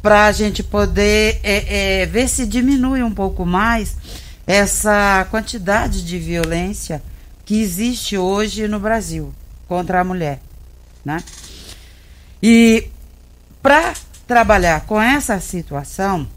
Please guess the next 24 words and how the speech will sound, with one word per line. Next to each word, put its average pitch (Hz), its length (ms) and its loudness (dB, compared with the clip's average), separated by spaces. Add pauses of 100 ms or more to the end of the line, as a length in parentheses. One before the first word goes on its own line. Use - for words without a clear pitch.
(880)
nós 185 320 0
temos 185 600 0
o 170 300 -6
creas, 175 540 -6
que - 120 -8
é 180 40 -2
um 165 220 -4
equipamento 160 800 -4
da 151 140 -6
Secretaria 147 800 -6 (460)
de 156 120 2
Assistência 170 720 -2
Social, 143 760 -6 (600)
onde 175 400 -2
a 175 80 0
gente 170 380 -6
faz 170 360 -2
um 165 120 -6
acompanhamento 165 1200 -6 (380)
psicossocial. 240 1300 -4 (400)
Não 247 320 6
é 311 140 4
uma 302 200 0
terapia, 185 680 -4